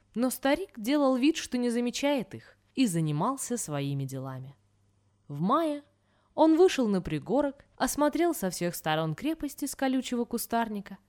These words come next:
и, довольный, вернулся в свою деревню. У чиби он увидел королевского шпиона, усмехнулся и сказал: «Передайте Иончилю,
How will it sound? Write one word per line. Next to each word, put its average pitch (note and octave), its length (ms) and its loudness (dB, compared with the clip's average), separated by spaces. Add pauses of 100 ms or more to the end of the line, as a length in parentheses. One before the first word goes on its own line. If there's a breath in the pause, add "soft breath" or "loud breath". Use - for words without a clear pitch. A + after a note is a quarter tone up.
(400)
и, F4+ 100 4
довольный, A#3+ 640 0
вернулся D3 640 -6
в - 40 -12
свою C#3 360 -6
деревню. B2+ 560 -10 (800)
У C4 80 2
чиби C4+ 320 4
он A3 180 4
увидел A#3+ 320 0
королевского D#3+ 640 -4
шпиона, E3 540 -6 (220)
усмехнулся E3+ 840 -4 (140)
и F3+ 100 -6
сказал: C#3+ 520 -6 (500)
«Передайте C#4 720 4
Иончилю, A3+ 680 2